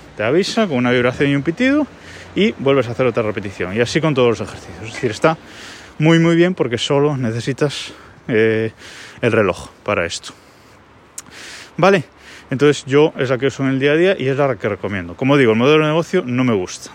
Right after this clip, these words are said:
Es por suscripción. Creo que la suscripción mensual son, eh,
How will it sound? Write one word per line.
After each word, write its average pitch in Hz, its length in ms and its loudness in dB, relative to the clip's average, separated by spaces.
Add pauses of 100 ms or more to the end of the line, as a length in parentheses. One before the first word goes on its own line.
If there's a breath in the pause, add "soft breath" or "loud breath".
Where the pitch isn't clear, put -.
Es 139 120 -4
por 120 140 -4
suscripción. 139 680 -2 (840 loud breath)
Creo 139 160 2
que 147 60 2
la 139 80 2
suscripción 131 500 -6
mensual 131 400 0
son, 110 400 -4 (380 loud breath)
eh, 104 580 -4